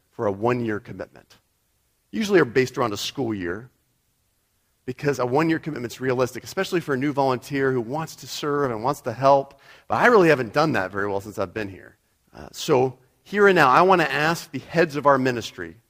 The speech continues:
They're in charge of their own ministry and asking for their own commitments, but our heads of ministry for a one-year commitment, one school year, starting today. I'll assume that silence means you agree to that. Great.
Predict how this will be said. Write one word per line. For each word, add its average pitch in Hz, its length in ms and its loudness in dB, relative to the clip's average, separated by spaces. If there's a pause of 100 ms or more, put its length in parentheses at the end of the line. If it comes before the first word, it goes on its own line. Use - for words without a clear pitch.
(960)
They're 156 140 2
in 170 60 2
charge 156 260 4
of 135 60 -4
their 123 100 0
own 127 140 2
ministry 113 380 -4
and 107 100 -4
asking 107 260 -6
for - 80 -16
their 101 140 -6
own 104 120 -6
commitments, 87 440 -18
but - 180 -20 (200)
our 117 100 -4
heads 160 380 0
of 147 100 -4
ministry 117 560 -6 (640)
for 117 140 -8
a 131 80 -4
one-year 143 460 2
commitment, - 600 -14 (180)
one 156 220 0
school 139 280 0
year, 98 300 -10 (320)
starting 123 340 -2
today. 101 400 -8 (1400)
I'll 107 140 0
assume 131 220 -6
that 127 160 -2
silence 117 420 -4
means 110 160 -8
you 110 80 -10
agree 98 220 -10
to 78 100 -14
that. - 240 -20
Great. - 180 -16